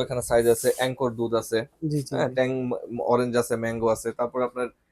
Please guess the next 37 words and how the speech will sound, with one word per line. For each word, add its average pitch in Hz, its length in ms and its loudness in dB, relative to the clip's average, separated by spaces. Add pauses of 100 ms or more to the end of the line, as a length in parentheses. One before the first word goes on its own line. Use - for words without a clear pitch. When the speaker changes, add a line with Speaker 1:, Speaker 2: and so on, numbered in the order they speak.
(180)
Speaker 1:
বিভিন্ন 127 280 -2
ধরনের 123 220 -2
চকলেট 120 360 -4
আছে, 110 180 -6
কিটক্যাট 131 420 -4
আছে, 120 240 6
টবলান 120 460 4
আছে, 117 260 0
স্নেকার্স 117 460 -6
আছে, 110 200 -6
ডেইরি 113 220 0
মিল্ক, 113 260 -2
Speaker 2:
জি, 85 60 -10
জি, 110 40 -6
Speaker 1:
বন্টি, 117 400 2
Speaker 2:
জি। 123 140 -12
Speaker 1:
টুইক্স, 113 340 2
সাফারি, 110 400 -2 (640)
নারিকেলের 120 480 0 (160)
বিভিন্ন 135 320 0
ধরনের 120 280 0
চকলেট 120 320 -4
আছে, 117 200 0
র্যাফেলো, 113 420 2
রোলানা। 110 400 -2 (440)
তারপর 143 220 0
আপনি 147 180 0
পাচ্ছেন 147 280 2
এখানে 135 260 -2
নেসকফে 135 540 2
আছে, 123 260 2
নেসকফের 123 420 -2
ভিতরে 127 140 2
অনেকগুলো 123 300 2
ভেরিয়েন্ট 113 380 0
আছে, 110 180 -2
Speaker 2:
জি, - 400 -10